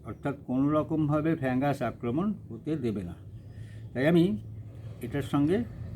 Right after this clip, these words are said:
এই ফ্যাঙ্গাসাইড হিসেবে এটা আমি ব্যবহার করি প্রায়শই,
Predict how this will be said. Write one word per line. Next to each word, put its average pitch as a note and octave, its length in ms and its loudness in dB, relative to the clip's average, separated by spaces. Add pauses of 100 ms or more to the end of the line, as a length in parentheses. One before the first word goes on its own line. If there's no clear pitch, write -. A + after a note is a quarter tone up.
(540)
এই C3 160 2 (800)
ফ্যাঙ্গাসাইড E3+ 680 8
হিসেবে B2 340 2 (640)
এটা B2+ 220 -2
আমি C3 100 6
ব্যবহার G#2+ 300 4
করি G#2+ 200 -2 (160)
প্রায়শই, A2 480 2